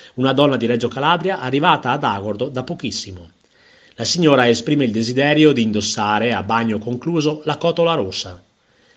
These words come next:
Dietro le lenti della psicologa calabrese gli occhi si fanno aguzzi.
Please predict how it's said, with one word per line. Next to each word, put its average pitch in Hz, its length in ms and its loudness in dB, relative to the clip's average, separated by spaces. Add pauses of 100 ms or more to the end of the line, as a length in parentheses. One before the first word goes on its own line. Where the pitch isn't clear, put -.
(240)
Dietro 135 360 2
le 120 100 6
lenti 139 380 2
della 113 180 2
psicologa 123 540 2
calabrese 131 580 2
gli 127 140 4
occhi 143 240 0
si 135 180 -6
fanno 107 240 -4
aguzzi. 92 560 -8